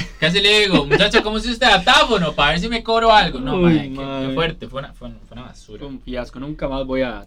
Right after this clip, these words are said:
Speaker 2: Toro Mou.
Speaker 1: El Toro Mou, qué rajado. Entonces, mae, ayer yo tenía un evento, eh, que fui con, con el jefe de, de T I.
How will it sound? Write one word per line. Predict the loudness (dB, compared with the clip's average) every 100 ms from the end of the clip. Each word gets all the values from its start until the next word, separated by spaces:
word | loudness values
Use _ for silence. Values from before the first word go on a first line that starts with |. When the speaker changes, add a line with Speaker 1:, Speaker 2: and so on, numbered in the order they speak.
| -8
Speaker 2:
Toro | -2 -2
Mou. | -2 -12 -14 -18 -14
Speaker 1:
El | -12 -6
Toro | -4 -4
Mou, | -2 -4 -2
qué | -4
rajado. | -4 -4 -2 -2 -6 -14 -20 _ _ _ _
Entonces, | 0 4 4 2 -2 -4
mae, | -4 -4 -6 -16 -20 -20 -6
ayer | -4 -2 -4
yo | -6
tenía | -10 -12 -14
un | -14
evento, | -14 -14 -14 -16 -18 -18 -20
eh, | -20 -16 -14 -14 -14 -20 -20 -20
que | -18
fui | -16
con, | -14 -12 -12 -14
con | -16 -14
el | -14
jefe | -16 -14 -14 -14
de, | -14 -14 -14 -14
de | -18
T | -18 -18
I. | -18